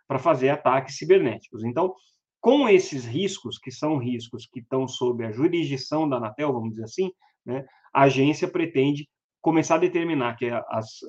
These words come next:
eh, operadoras de telecomunicações bloqueiem os I Ps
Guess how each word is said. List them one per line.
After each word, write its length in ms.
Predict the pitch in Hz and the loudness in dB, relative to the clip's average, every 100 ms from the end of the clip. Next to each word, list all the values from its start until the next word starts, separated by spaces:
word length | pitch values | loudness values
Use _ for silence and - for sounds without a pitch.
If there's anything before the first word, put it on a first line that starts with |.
| - 120 | -8 -6
eh, 120 | 113 110 | -6 -6
operadoras 580 | 113 117 123 120 117 | -6 -2 0 0 -2
de 140 | 110 120 | -2 -6
telecomunicações 720 | 110 113 113 110 107 - 151 - _ _ | -8 -8 -8 -10 -12 -8 -10 -10 _ _
bloqueiem 540 | 151 185 185 165 190 | 8 8 8 4 6
os 160 | 180 143 | 2 0
I 60 | |
Ps 400 | - 135 147 147 | -4 -2 -4 -6